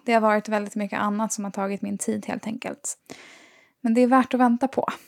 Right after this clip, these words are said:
Och, eh, jag planerar också snart att sätta ett fast datum för avsnitten, så ni vet lite mer exakt när det kommer ut och så. Så jag jobbar på det. Och så kan jag bara säga också att jag har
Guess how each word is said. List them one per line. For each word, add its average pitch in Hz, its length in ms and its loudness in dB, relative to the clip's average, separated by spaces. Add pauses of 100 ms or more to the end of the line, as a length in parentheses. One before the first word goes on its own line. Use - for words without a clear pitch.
(320)
Och, - 460 0
eh, 214 360 -2 (300)
jag 226 180 2
planerar 240 380 6
också 214 260 0
snart 208 320 0
att 196 80 -2
sätta 208 240 -2
ett - 80 -6
fast - 380 0
datum 214 460 0
för 208 100 -6
avsnitten, 202 600 -4
så 208 120 -4
ni 196 100 -4
vet 202 460 -4
lite 196 200 -8
mer 185 280 -8 (680)
exakt - 420 -4
när 196 100 -2
det 190 80 -4
kommer 208 240 -6
ut 208 260 -4
och - 60 -14
så. - 120 -8 (1300)
Så - 300 -14 (140)
jag 214 180 -2
jobbar 202 260 -4
på 226 120 -12
det. - 220 -6 (400)
Och 220 160 0
så 233 100 -4
kan 220 80 -2
jag 214 100 2
bara 208 120 2
säga 202 280 0
också 202 200 -4
att 202 120 -8
jag 214 100 -2
har 202 340 0